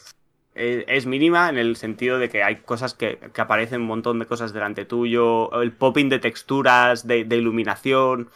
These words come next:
a la que pillas una montura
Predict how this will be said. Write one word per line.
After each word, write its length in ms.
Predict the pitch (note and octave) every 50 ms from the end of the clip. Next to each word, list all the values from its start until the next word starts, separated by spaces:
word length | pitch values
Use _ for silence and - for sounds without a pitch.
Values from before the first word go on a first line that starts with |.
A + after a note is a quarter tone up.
| - - - _ _ _ _ _ _ _ _ _ -
a 100 | - B2+
la 140 | B2 A#2+
que 120 | A#2+ C3 A#2
pillas 420 | C3+ C#3+ D3 D#3+ D3+ - - C#3+ -
una 200 | - D#3 D3 C#3
montura 920 | C3+ C3 B2+ B2 A#2+ A#2 A#2 C3 C#3 C3 C3 B2+ B2 A#2+ A#2 A2+ G#2+ - -